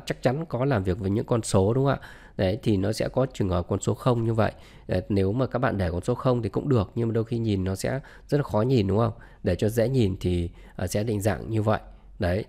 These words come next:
thì các bạn, nếu các bạn muốn trở lại như ban đầu thì các bạn bôi đen nó này. Các bạn chỉ việc bấm lên trên này thôi. Sau đó các bạn chọn General nhé. Như thế này. Đấy, thì những cái số không nó sẽ trở về như,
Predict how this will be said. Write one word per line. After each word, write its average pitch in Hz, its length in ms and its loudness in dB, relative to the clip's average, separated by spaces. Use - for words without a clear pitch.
thì 98 100 -6
các 117 120 -2
bạn, 95 280 0
nếu 104 180 2
các 127 140 -2
bạn 104 220 -2
muốn 95 160 -2
trở 107 160 0
lại 87 180 -2
như 92 100 -4
ban 104 200 -2
đầu 95 160 2
thì 85 120 -4
các 113 80 -4
bạn 110 300 -4
bôi 107 120 0
đen 107 240 -2
nó 95 180 -2
này. 107 140 -4
Các 120 100 0
bạn 113 200 0
chỉ 95 100 -8
việc 90 160 -6
bấm 98 240 -2
lên 117 140 -2
trên 113 180 -2
này 95 140 0
thôi. 107 220 -2
Sau 104 140 0
đó 98 80 2
các 120 120 0
bạn 92 160 0
chọn 87 180 -2
General 95 440 0
nhé. 107 140 -2
Như 101 100 0
thế 110 100 -2
này. 101 200 -2
Đấy, 90 280 0
thì 104 120 0
những 98 200 -2
cái 131 100 -4
số 117 140 -4
không 113 240 0
nó 104 60 -2
sẽ 127 120 -4
trở 92 220 -2
về 87 220 -2
như, 95 180 -2